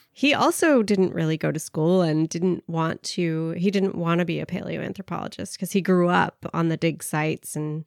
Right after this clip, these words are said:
you know, he really wanted to carve his own path. Um, and at first he wanted to be a tour operator.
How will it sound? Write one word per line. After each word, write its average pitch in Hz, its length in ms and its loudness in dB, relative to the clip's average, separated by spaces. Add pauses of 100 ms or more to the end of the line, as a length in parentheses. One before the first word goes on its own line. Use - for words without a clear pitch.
(140)
you 160 80 -2
know, 160 60 2
he 175 120 2
really 156 200 2
wanted 151 260 0
to - 80 -16
carve 156 300 -4
his 175 160 -6
own 160 240 -2
path. - 360 -6 (280)
Um, 156 280 -2
and 175 140 2
at - 160 0
first 214 360 0
he 165 400 0
wanted 170 400 2
to 160 440 0 (240)
be 170 140 4
a 156 80 2
tour 247 420 -4
operator. - 720 -8